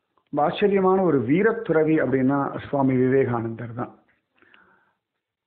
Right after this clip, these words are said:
நாஸ்திகனா இருந்து பல விஷயங்களை தேடி பதில் கிடைக்காம ராமகிருஷ்ண பரமஹம்சரை பார்த்து அதன் பிறகு பதில் கிடைச்சு உத்தமமான ஒரு ஞானியான ஒரு ஆச்சரியமான ஒரு வீரன் நரேந்திரன்னு சொல்லும்படியான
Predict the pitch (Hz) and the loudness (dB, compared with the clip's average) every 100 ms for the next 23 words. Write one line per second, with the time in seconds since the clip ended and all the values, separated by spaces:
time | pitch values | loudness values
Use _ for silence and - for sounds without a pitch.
0 | _ _ _ _ _ _ _ _ _ _ | _ _ _ _ _ _ _ _ _ _
1 | - 160 214 - 247 220 196 175 156 160 | -4 0 0 0 0 2 2 4 2 2
2 | 165 160 165 - - _ _ _ - 165 | 2 0 -2 -6 -18 _ _ _ -4 -2
3 | 160 - 214 196 170 160 170 165 156 - | 0 0 0 2 2 2 2 4 0 -2
4 | - _ _ _ _ - 139 170 202 175 | -12 _ _ _ _ -10 -2 0 0 0
5 | 156 151 151 147 139 147 175 165 156 156 | -2 -2 0 0 0 0 0 -2 -4 -2
6 | 147 143 139 139 131 143 151 151 139 156 | 0 0 -2 -2 -4 0 -2 -2 -2 -2
7 | 156 156 160 135 147 147 139 143 - 160 | 0 0 2 0 0 0 -2 -2 -2 -6
8 | - - _ _ _ _ _ - 151 208 | -8 -20 _ _ _ _ _ -8 -4 0
9 | 202 190 185 185 156 143 143 147 160 151 | 2 2 2 2 2 2 2 2 2 0
10 | 139 135 131 120 - - 123 117 104 - | 0 -2 -4 -8 -14 -12 -6 -4 -4 -10
11 | _ - 151 147 190 180 175 170 175 156 | _ -8 -6 -2 0 2 2 2 2 2
12 | 127 135 147 135 143 - 127 131 139 147 | 2 0 0 -2 -6 -6 -2 0 0 0
13 | 143 143 147 143 127 135 131 127 127 127 | 0 0 0 0 0 0 0 0 0 -2
14 | 120 | -6